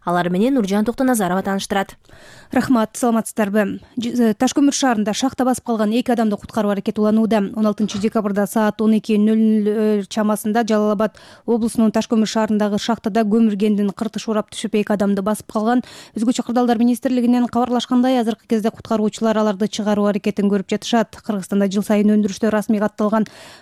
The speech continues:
Speaker 2: кырсыктардын саны жарым миңге чамалайт. Андан алтымыштан ашык адам көз жумат. Кырсыктардын көбү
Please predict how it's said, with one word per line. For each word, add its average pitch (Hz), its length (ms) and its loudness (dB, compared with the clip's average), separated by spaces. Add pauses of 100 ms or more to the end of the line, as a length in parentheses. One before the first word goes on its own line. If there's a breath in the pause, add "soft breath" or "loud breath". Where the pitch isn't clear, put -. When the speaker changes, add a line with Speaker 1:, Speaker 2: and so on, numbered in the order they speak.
(120)
Speaker 2:
кырсыктардын 247 500 0
саны 247 300 2
жарым 226 320 2
миңге 208 280 0
чамалайт. 226 520 0
Андан 208 320 0
алтымыштан 214 580 0
ашык 196 240 -2
адам 202 300 2
көз 202 180 2
жумат. 202 280 0
Кырсыктардын 190 580 -4
көбү 214 260 2